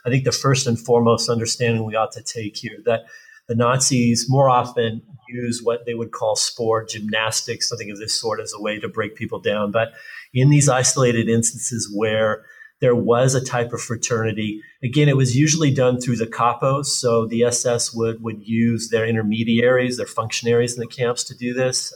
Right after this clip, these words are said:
Um, but in some case, cases, it would be part of the corruption as well, again, depending on the betting schemes that were part of it. But, um, there are instances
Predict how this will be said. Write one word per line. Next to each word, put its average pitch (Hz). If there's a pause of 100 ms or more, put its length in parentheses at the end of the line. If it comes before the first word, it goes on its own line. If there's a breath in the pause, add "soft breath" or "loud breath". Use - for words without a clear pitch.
(100)
Um, 107 (800 soft breath)
but 127
in 131
some 147
case, 156
cases, 143
it 131
would 127
be -
part 135
of 135
the 127
corruption 127
as 117
well, 120
again, 110
depending 113
on 113
the 110
betting 113
schemes 107
that 113
were 107
part 101
of 101
it. 98 (100)
But, 113 (360 loud breath)
um, 131
there 175
are 185
instances 139